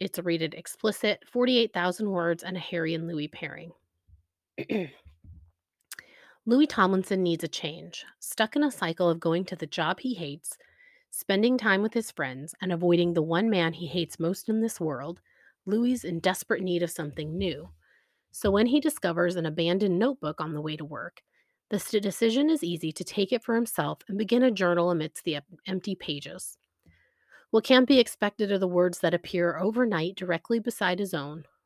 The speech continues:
written on the same day four hundred years in the past. What are the consequences of a magical connection between two men of different centuries?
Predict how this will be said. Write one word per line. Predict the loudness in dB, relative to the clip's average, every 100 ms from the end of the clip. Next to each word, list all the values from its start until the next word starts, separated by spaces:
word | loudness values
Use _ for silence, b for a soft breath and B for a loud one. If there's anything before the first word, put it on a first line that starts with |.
| 0
written | 2 4 2
on | 2
the | 0
same | 0 2 4
day | 4 2 0
four | -2 -4
hundred | -2 -2 -2
years | -2 -2 -4
in | -6
the |
past. | -8 -10 -12 -12 -18 -20 _ b b b b b b b
What | 6
are | 6
the | 6
consequences | 4 2 2 -4 -4 -4 -4 -2
of | 0
a |
magical | 0 0 0 -4 -8
connection | -4 -4 -4 -6 -12 -12
between | -10 -6 -6 -6
two | -4 0 0
men | 0 -2
of | -2
different | -4 -6 -10
centuries? | -8 -10 -10 -14 -14 -16 -20